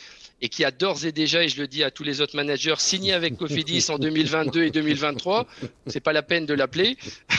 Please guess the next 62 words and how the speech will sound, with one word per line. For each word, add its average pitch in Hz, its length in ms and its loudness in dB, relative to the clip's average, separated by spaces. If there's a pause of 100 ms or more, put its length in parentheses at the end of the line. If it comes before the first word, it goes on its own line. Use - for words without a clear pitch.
<laughs> - 600 -6
Et, 151 200 0
euh, 139 560 0
et, - 300 -8
et 139 60 2
donc 170 160 2
voilà, 175 260 2
non, 160 220 0
Hu-, 185 240 -4
Hugo, 175 320 -2
c'est - 160 -2
aussi 143 280 0
un, 139 180 0
un 139 40 -2
coureur 160 320 -2
qu'on 131 180 -4
a 143 60 2
intégré 151 420 -2
à 151 80 2
l'équipe 147 380 -6
au 135 60 -2
stage 147 380 0
au 135 40 -6
mois 127 160 -4
de 117 60 -20
décembre 135 500 -2
dernier 135 420 0 (720)
et, 143 180 2
euh, 131 120 0
qui - 160 -6
va 127 100 0
faire 170 240 0
ses - 240 0
grands 165 260 -8
débuts 147 300 -4
avec 156 180 -2
le 139 60 -4
maillot 135 220 -2
Cofidis 139 480 -4
au 143 40 -6
mois 139 140 0
d'août. 127 180 -6
Donc 143 200 -2
on 151 100 0
essaie 160 240 2
de - 60 -6
trouver 160 420 0 (500)
deux, 185 140 0
trois 180 280 -2
coureurs 165 440 0
qui 143 160 -8
ont 147 80 -2
ce, 123 520 -2
ces 139 180 -2
capacités. 135 580 -2
Alors, 156 180 0
on 135 60 -4
s'appuie - 320 -2
aussi 139 260 -4
sur 123 200 -4
la 117 80 0
Fédération 123 640 -2